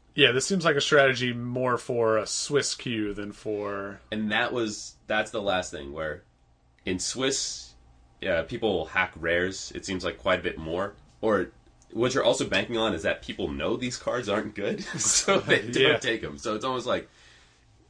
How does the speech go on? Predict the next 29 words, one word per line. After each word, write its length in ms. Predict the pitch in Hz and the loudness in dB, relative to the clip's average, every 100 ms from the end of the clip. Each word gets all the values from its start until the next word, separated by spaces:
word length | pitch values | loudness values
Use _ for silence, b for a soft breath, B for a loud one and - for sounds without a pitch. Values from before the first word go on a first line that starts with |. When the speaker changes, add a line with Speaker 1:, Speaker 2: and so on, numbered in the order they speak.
| _ - | _ -2
Speaker 2:
almost 240 | 123 127 | 0 2
saying, 140 | - 104 | 2 0
like, 160 | 82 | 0
playing 360 | - 127 151 147 | -2 2 2 4
in 100 | 113 | 2
an 120 | 98 | 2
eight 220 | 92 90 - | 0 -4 -4
four, 220 | 78 76 | -4 -4
playing 280 | - 117 120 | 0 0 2
in 60 | 104 | 2
the 40 | |
most 220 | 92 92 | 0 0
competitive 480 | 95 98 82 - - | -4 -4 -4 -4 -10
queue, 400 | - 143 85 73 b b b | -4 -2 -2 -6 b b b
where 100 | 95 | -6
people 340 | 92 117 104 90 | -4 -4 -2 2
are 120 | 80 | 2
less 320 | 80 92 - | 2 0 0
inclined 560 | 131 117 - 98 95 87 | -2 -6 -4 -2 -2 -4
to 100 | - | -8
take, 360 | - 92 85 - _ _ _ _ _ - - - 85 | -6 -4 -4 -10 _ _ _ _ _ -20 -20 -8 -2
uh, 260 | 82 78 - | 0 0 -2
any 180 | 110 117 | 0 0
of 80 | 90 | -2
these 180 | 80 | -4
rares 360 | 85 90 90 87 | 0 2 2 0
for 200 | - 78 | -2 -4
a 60 | 69 | -2
nickel 420 | 85 - 78 | -6 -6 -10